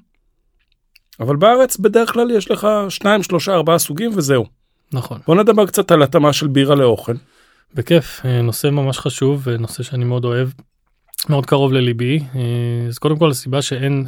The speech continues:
Speaker 2: סומליה לבירה בישראל, היא, זה קצת ביצה ותרנגולת. צריך קודם שיהיו תפריטי בירה במקומות, כדי שיצטרכו איזשהו סומליה בירה שידע גם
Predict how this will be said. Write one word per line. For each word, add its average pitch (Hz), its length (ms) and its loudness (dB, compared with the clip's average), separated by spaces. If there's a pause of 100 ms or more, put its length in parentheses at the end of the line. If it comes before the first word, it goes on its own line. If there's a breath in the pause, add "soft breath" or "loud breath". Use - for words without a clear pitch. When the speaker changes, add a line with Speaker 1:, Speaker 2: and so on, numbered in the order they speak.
(120)
Speaker 2:
סומליה 123 880 -2
לבירה 139 580 2
בישראל, 127 600 -4
היא, 123 120 -2
זה 120 120 -4
קצת 127 180 -6
ביצה 131 280 -2
ותרנגולת. 131 600 -2 (240)
צריך - 160 -8
קודם 139 220 -2
שיהיו 135 160 -4
תפריטי 139 720 2
בירה 131 400 0 (680 soft breath)
במקומות, 135 640 2 (100)
כדי 151 380 4
שיצטרכו 123 800 -4
איזשהו 123 280 -4
סומליה 123 400 -2
בירה 127 300 2
שידע 123 360 -4
גם 123 200 -2